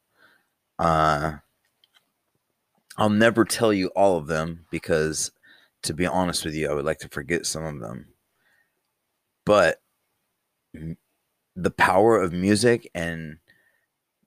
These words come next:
playing music and watching music and listening to music is such a moving experience. And the reason I was,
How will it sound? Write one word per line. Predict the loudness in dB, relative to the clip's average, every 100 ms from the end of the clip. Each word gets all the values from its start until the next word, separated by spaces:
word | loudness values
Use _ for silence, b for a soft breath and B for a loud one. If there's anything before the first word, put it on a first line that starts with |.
| -12
playing | -6 -2 2 4 2 2
music | 2 4 2 2 -2 -8
and | -6 -6 2
watching | 4 4 0 -2 2
music | 4 4 2 0 -2 -10 -18 -10
and | -6 -6 -8 -10 -10 -2
listening | 0 0 0 -2
to | -2 -2
music | 0 2 2 2 0 -6 -20 _ _ _ _ _ _ _ _ _ _ -6
is | 0 2
such | 2 0 -2 0
a | 2 2 0 -2 -6 _ _ _ _ _ _ _ _ _ _
moving | -4 2 6 6 4 2 0 -6 _ _
experience. | -10 -8 -4 -4 -4 -6 -8 -10 -12 -14 _ b b b b b _ _ -8
And | -4 -2 -2 -4 -10 -16 _ _ _ _ _ _ _ _ _ _ _ _ _ _ -12
the | -2 0
reason | 4 6 6 6 0 0
I | 2
was, | 4 2 0 -2 -2 -4